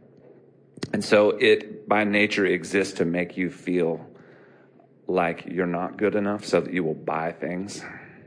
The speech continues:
I mean, we can deal with it. You're not gonna get away from it a hundred percent, but some of you need to be more intentional about the ground or the soil that is your own spirit.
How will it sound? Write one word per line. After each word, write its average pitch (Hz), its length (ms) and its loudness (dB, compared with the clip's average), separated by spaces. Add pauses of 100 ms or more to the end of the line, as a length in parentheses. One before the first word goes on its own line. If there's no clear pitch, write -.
(3750)
I 78 60 -8
mean, 104 240 0
we 127 80 2
can 98 220 0
deal 110 200 6
with 92 200 4
it. 82 120 2
You're 101 80 2
not 110 200 2
gonna 98 120 -2
get 98 140 0
away 95 180 2
from 92 200 -4
it 85 60 -4
a 82 40 -4
hundred 95 260 -4
percent, 90 320 -4
but 92 80 -4
some 120 180 0
of 120 60 2
you 113 80 0
need 101 200 0
to 90 60 -6
be 92 140 -2
more 98 180 0
intentional 95 500 -2
about 85 320 -2
the 87 80 0
ground 90 520 -2
or 80 100 -2
the 78 100 -6
soil 85 440 0
that 80 200 -2
is 80 220 -4
your 78 160 -2
own 78 180 -8
spirit. 76 520 -6